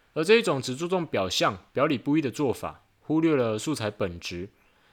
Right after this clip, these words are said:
例如说木头的香味啊、竹子的可塑性等等的。隈研吾实在是再也受不了了。某一些东西会进到下一个阶段，原因可能是因为方便、因为便宜一些因素，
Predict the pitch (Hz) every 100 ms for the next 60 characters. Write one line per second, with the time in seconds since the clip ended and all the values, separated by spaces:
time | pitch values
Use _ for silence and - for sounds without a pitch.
0 | _ 135 123 113 123 120 131 143 104 101
1 | 101 123 135 131 113 110 110 123 123 117
2 | 104 92 123 110 131 107 90 _ 123 165
3 | 165 107 92 85 _ _ _ 170 190 156
4 | - _ _ - 107 113 104 - 101 131
5 | 113 95 85 - 123 104 101 85 87 92
6 | _ _ _ 139 180 214 208 202 196 190
7 | 196 196 170 185 190 165 160 160 151 117
8 | 139 139 135 117 120 131 123 107 92 120
9 | 120 110 113 107 107 117 95 107 113 -
10 | 98 110 95 92 110 - 104 123 143 170
11 | 131